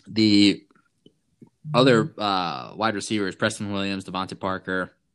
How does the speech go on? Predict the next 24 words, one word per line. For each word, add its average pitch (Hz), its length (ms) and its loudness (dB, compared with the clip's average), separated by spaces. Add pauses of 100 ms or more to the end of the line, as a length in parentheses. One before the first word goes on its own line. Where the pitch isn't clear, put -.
(240)
um, 95 480 -8
nothing 139 220 4
too 107 180 4
crazy. 98 400 4
Parker 107 340 0
did 95 180 -2
have 95 140 0
the 90 80 -4
touchdown, 92 560 -4
five 90 240 -2
catches 90 320 -8
for 87 120 -12
fifty-three 90 500 -8
yards. 90 520 -2 (640)
The 139 60 -4
most 147 220 4
noteworthy 104 540 0
thing 104 220 -8
to 101 100 -12
me, 101 260 -6
aside 95 460 -6
from 95 240 -8
the 92 60 -6
big, 90 360 -8